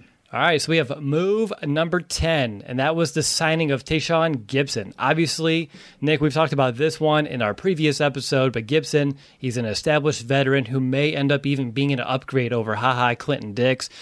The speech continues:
and he's on a super team-friendly deal coming here on the veteran minimum, as well as signing after the point where he won't even count toward comp picks for next year.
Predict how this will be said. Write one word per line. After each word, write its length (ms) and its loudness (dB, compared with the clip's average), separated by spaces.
and 80 -2
he's 140 2
on 120 2
a 100 0
super 500 0
team-friendly 920 0
deal 460 0
coming 200 0
here 180 -2
on 120 0
the 40 -2
veteran 440 0
minimum, 500 0
as 260 -2
well 240 0
as 120 0
signing 420 0
after 320 -2
the 80 -4
point 420 0
where 200 0
he 100 -2
won't 200 0
even 180 -4
count 280 -8
toward 480 0
comp 320 -2
picks 220 -6
for 140 -8
next 320 -8
year. 300 -12